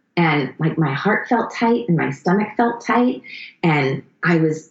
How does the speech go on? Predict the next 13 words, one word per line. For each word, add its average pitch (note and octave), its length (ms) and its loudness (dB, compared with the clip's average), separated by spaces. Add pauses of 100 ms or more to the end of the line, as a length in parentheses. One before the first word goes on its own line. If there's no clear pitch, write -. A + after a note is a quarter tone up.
(140)
really G3 600 2
angry D3 840 0
and F3 120 4
it D#3+ 120 0
didn't B3 300 2
feel D#3 240 2
good D#3 140 2
in D3 100 2
my B2+ 160 0
body B2+ 580 0 (160)
or D#3+ 140 2
my D#3 120 2
heart. - 520 -2